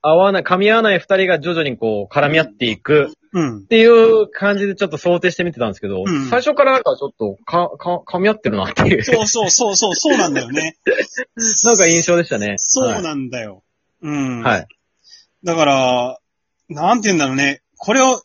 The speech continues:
Speaker 2: 消化不良の一言で片付けちゃうのはどうかなと思うけど、でも正直なんかそういうところはあったなという。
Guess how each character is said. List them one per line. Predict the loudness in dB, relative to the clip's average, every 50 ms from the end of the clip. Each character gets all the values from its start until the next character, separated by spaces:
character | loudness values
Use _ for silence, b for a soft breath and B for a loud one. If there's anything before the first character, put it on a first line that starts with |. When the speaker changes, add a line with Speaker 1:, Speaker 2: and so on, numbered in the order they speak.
| _
Speaker 2:
消 | -2 0 0 2 0 -2 0 0
化 | -2 0
不 | 2 2
良 | 2 2 2 2
の | 2 2 0 -2
一 | -6 -6 -4 -2 -2 -4 -4 -6 -2 0 0 0
言 | 0 0
で | 0 0
片 | 0 -2 -6 -6 -6 -2 -2 -4 -2
付 | -2 -4 -2 0 0
け |
ち | 0 0
ゃ | 0 0
う |
の | 0 -2
は | -2
ど | 0 0 0
う | 0
か | 0 -2
な | -2 -2
と | -2 -4
思 | -2 0 0 0
う | 0
け | 0 -2
ど、 | -2 -2 -4 -6 -10 _
で | -4 -2 0
も | 0
正 | 0 0 0 0
直 | 0 -2 -2 -2 -2 -2
な | -2 -2
ん |
か | -4 -6 -8 -4
そ | -2 -2 0 2 2
う | 0
い | 0
う | -2
と | -2 -2
こ | 0 0
ろ | 2
は | 2 2
あ | 0
っ | 0 -2
た | -6 -6
な | -6 -6 -8
と | -10 -14 -18
い | -18 -20
う。 | -20